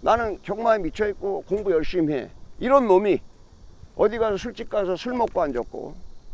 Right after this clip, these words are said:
낚시하고 앉았고, 음, 여행 다니고 앉았고, 음, 물론 유튜브 촬영한다고 핑계대면서 갈 수도 있어요. 어,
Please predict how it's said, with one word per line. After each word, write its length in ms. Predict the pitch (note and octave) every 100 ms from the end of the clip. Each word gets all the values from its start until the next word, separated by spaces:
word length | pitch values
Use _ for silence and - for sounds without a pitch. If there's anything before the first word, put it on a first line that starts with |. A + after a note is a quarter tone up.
| -
낚시하고 580 | E3 F3+ A3 A3 F#3+ F3
앉았고, 580 | D3 C3 - A#2 A2 - - - - -
음, 180 | - - - -
여행 380 | E3 A#3 C4 C4
다니고 340 | A3+ G#3 F3+
앉았고, 640 | D3 C3 A2+ - - F2+ B3 - - - - -
음, 100 | F2 - -
물론 440 | C#3 D#3+ B3+ G3+ A#2 - - - -
유튜브 400 | - A#3 - C#4 -
촬영한다고 1000 | - C4+ D4 C#4 A3 E3+ D#3 G#3 G#3 - - - - - - -
핑계대면서 1040 | A#3+ C#4+ D#4 C#4 C4 A3+ G3+ A#3 B3 - -
갈 200 | - G3
수도 300 | - A3+ A#3
있어요. 400 | F#3+ - G2 - - -
어, 100 | -